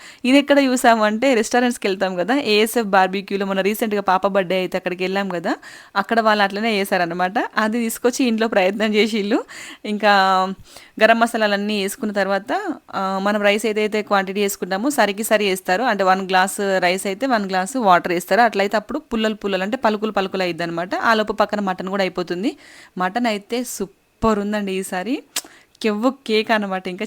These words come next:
చాలా బాగా వచ్చింది. వాటర్ పైన ఎప్పుడూ, ఎప్పుడూ చెప్తూనే ఉంటాను నేను. మటన్ అయినా సరే, వెజిటేబుల్ కర్రీస్ అయినా సరే,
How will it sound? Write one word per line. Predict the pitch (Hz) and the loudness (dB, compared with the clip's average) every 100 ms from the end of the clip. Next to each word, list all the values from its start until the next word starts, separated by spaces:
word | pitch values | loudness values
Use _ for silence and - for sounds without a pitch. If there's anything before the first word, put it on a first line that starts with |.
| - | -2
చాలా | 180 185 | 0 0
బాగా | 196 185 | -2 -2
వచ్చింది. | 185 202 190 294 - - - - | -6 -6 -6 -6 -8 -20 -10 4
వాటర్ | 208 226 254 285 254 | 6 6 4 0 2
పైన | 214 202 | 2 2
ఎప్పుడూ, | 226 202 185 - 247 | -2 -4 -8 -2 2
ఎప్పుడూ | 233 - 226 | 2 0 -2
చెప్తూనే | 226 202 - 208 | -2 -2 -2 0
ఉంటాను | 233 202 196 | 0 2 0
నేను. | 196 185 240 - - | -2 -4 -4 -6 -6
మటన్ | 185 185 214 214 | -2 0 2 0
అయినా | 202 202 | 0 -2
సరే, | 208 208 196 | 0 -2 0
వెజిటేబుల్ | 185 180 185 262 254 208 214 | -2 -2 -4 2 2 2 0
కర్రీస్ | 196 180 190 | 0 0 -2
అయినా | 185 196 | -2 -2
సరే, | 214 196 180 | 0 -2 -4